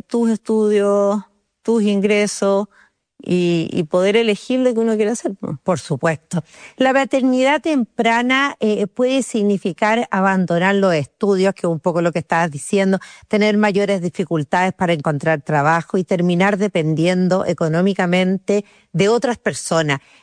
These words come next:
Speaker 2: Eh, ¿cómo se rompe ese círculo cuando una joven siente que tiene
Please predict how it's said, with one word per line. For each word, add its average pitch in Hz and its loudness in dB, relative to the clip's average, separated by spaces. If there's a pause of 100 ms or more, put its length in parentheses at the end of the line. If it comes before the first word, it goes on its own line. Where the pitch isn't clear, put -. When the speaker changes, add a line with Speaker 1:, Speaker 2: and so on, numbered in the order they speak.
Speaker 2:
Eh, 240 0
¿cómo 415 -2
se 370 -2
rompe 302 0
ese 269 -4
círculo 269 -2
cuando 208 0
una 214 0
joven 220 -2
siente 220 -2
que 170 -6
tiene 196 0